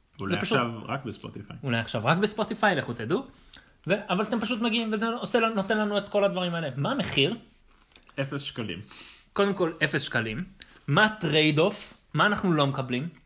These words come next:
Speaker 2: מי הבעלים של הפודקאסט? ספי. אי אפשר להקליט פודקאסט ביחד.
Speaker 1: נכון.
Speaker 2: מה עוד אי אפשר לעשות?
Speaker 1: הרבה דברים.
Speaker 2: מלא מלא דברים אי אפשר לעשות. אי אפשר לשים הערות על הפרק בצורה נוחה,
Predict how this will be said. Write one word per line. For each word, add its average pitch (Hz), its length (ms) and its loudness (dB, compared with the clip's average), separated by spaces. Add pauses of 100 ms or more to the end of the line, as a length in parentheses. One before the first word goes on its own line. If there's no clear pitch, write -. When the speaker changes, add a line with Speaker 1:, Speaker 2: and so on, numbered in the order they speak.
(160)
Speaker 2:
מי 190 100 2
הבעלים 156 300 0
של 139 120 -2
הפודקאסט? 131 520 -4 (920)
ספי. 240 380 0 (720)
אי 262 60 0
אפשר 262 180 0
להקליט 233 360 -2
פודקאסט 196 320 -2
ביחד. 139 380 -2 (180)
Speaker 1:
נכון. 95 240 -12 (300)
Speaker 2:
מה 165 100 4
עוד 202 140 4
אי 170 60 4
אפשר 147 240 0
לעשות? 139 480 -2 (180)
Speaker 1:
הרבה - 200 -10 (100)
דברים. 117 220 -8 (220)
Speaker 2:
מלא 214 400 4
מלא 208 280 4
דברים 151 320 4
אי 147 60 2
אפשר 143 220 2
לעשות. 135 300 0
אי 160 80 0
אפשר 165 180 2
לשים 160 280 0
הערות 147 280 4
על 151 80 4
הפרק 135 400 2
בצורה 127 340 0
נוחה, 123 460 0